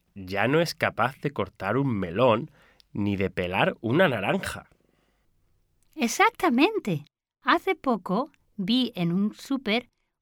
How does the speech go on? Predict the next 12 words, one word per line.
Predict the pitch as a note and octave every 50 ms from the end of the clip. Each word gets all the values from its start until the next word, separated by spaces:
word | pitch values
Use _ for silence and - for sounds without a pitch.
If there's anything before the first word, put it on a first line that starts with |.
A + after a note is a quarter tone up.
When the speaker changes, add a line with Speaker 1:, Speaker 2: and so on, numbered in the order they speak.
| _ -
Speaker 2:
un | C4+ C#4+ D4 D4+
envase | C#4 A#3+ G3 G3 F3 E3+ D3+ - - E3+ D#3+ -
de | F3+ E3+ F#3 F3+
plástico | - A3+ B3 C#4 C#4+ - - - D#4+ D#4 - D#4 D#4+ F4+ - _ _
y | - G3+ F#3
dentro | F3 G#3+ B3 C4+ C4 B3 - F#3+ F3+ G3 A#3+ C#4 - _ _ _ _ -
también | - F3 E3+ F3 F3 G#3 A3+ G#3+ F#3+ F3 F3 - _ -
había | - F3+ F3 E3+ F#3+ A3+ B3+ B3+ A#3+ G#3 F#3+ F3 - _
un | - A#3+ B3+ C4+ A#3+ A#3
tenedor | - G3+ F#3 E3+ D#3+ D#3+ F3 F3+ E3 D#3+ E3
de | D3+ D#3+ D#3+
plástico | D#3 - A#3 B3+ C#4 - - - D#4+ D#4 - - D#4+ E4+